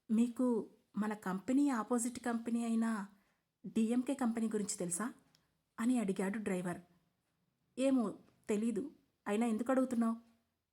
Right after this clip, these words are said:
అని అడిగింది సహస్ర. ఆ మాటతో అతను ఒక్కసారి వెనక్కి తిరిగి చూసి మళ్ళీ డ్రైవింగ్పై దృష్టి పెడుతూ, "మేడం, నేను ఒక మాట చెబుతాను, కానీ అది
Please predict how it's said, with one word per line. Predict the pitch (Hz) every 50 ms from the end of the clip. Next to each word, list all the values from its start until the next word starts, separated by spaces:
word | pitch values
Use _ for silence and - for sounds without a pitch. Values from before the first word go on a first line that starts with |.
| _ _ -
అని | 220 220 240 226
అడిగింది | 208 190 190 190 202 190 196 254 262
సహస్ర. | - - 208 180 190 214 - - 220 196 185 185 - _ _ _ _ _ _ _ _ _ _ _ _ _ _ _ _ 220
ఆ | 226 247
మాటతో | 240 220 202 202 214 247 247 - 277
అతను | 262 247 - 226 226 233 233 220 196 - - - _ _ _ _ _ -
ఒక్కసారి | 208 208 208 - 208 - 226 208 233 254
వెనక్కి | 247 240 208 208 214 214 -
తిరిగి | 247 233 214 202 208 202 - 214
చూసి | 202 - - 240 220 196 - - _ _ _ _ _ _ _ _ _
మళ్ళీ | 208 196 190 202 220 240 254
డ్రైవింగ్పై | 220 202 190 180 185 208 226 233 233 247 240
దృష్టి | 214 208 - - - -
పెడుతూ, | 208 214 190 214 - 233 233 220 202 202 - - _ _ _ _ _ _ _ _ _ _ -
"మేడం, | 208 214 208 214 240 240 226 202 - - _ _ _ _ _ -
నేను | 220 226 226 233 226
ఒక | 220 202
మాట | 185 180 175 196 202 - 254
చెబుతాను, | 247 226 - 220 202 185 185 190 202 - - _ _ _ _ _ _ _ _ _ -
కానీ | 233 226 233 254 254
అది | 247 233 233 240 233 226 208 -